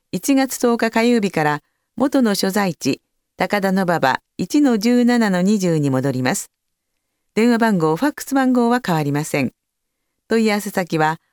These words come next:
大久保三の一の一、区社会福祉協議会、電話五二七三の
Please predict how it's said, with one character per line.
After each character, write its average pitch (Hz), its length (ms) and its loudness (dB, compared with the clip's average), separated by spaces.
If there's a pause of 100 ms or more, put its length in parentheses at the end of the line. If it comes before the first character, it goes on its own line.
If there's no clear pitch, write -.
(120)
大 220 180 0
久 196 160 -4
保 - 220 2
三 240 320 2
の 220 120 2
一 214 220 -2
の 160 160 2
一、 131 400 -4 (400)
区 - 220 -2
社 - 160 -4
会 220 220 -2
福 - 160 -6
祉 190 140 -4
協 185 180 0
議 180 160 -2
会、 123 300 -4 (380)
電 175 180 0
話 165 200 0 (360)
五 247 280 2
二 247 260 4
七 196 260 0
三 196 320 -2
の 139 220 0